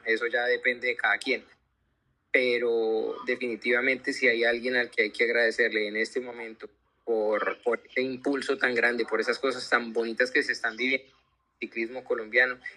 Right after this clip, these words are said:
es a esos World Tour, a ese Roberto Urán, a Jairo Quintana, a ese Egan Bernal, a, a todos los que están allá, a, a, a, bueno, se me escapan muchos, pero definitivamente ellos hacen que la gente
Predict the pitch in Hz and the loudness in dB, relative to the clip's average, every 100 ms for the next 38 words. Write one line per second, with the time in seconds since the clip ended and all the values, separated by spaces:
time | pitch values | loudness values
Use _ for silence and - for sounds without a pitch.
0 | - 117 113 120 120 120 117 123 120 123 | 0 0 2 2 4 4 2 -2 -2 2
1 | 127 120 - 131 127 120 - - - _ | 2 0 -4 -2 -2 -4 -8 -18 -20 _
2 | _ 117 110 107 123 117 120 117 - 110 | _ 2 2 2 2 4 2 0 -4 -2
3 | 113 110 - 113 117 120 120 113 113 - | -2 -2 -4 0 2 2 2 0 -4 -8
4 | - - - 117 - 110 101 120 120 120 | -18 -12 -4 -2 -2 -10 -2 0 0 0
5 | 110 113 107 113 113 117 110 113 113 - | 0 -2 0 -2 -2 -6 -8 -8 -16 -14
6 | - 117 - - - - _ 113 110 104 | -10 -8 -10 -14 -16 -18 _ -2 -2 -2
7 | 107 104 120 - - 127 131 135 143 135 | -4 -6 -12 -20 0 2 4 2 0 -4
8 | 120 117 117 131 135 120 104 - 98 _ | -2 -2 2 4 4 2 -2 -8 -12 _
9 | - 101 101 - - 117 - _ 117 117 | -14 -12 -12 -14 -16 -16 -16 _ -4 -4
10 | 110 - - _ - _ _ 131 117 - | -8 -12 -12 _ -20 _ _ -6 -6 -8
11 | - 113 104 120 117 127 131 - 127 131 | -16 -14 -8 -6 -4 -4 -4 -4 0 2
12 | 117 104 104 117 - _ - 113 120 120 | 2 -4 -4 -4 -4 _ -2 0 0 0
13 | 127 127 123 127 - - _ 120 120 143 | 2 2 0 -4 -8 -20 _ 2 2 0
14 | 143 156 147 - - _ - - | -2 -2 -4 -8 -20 _ -16 -16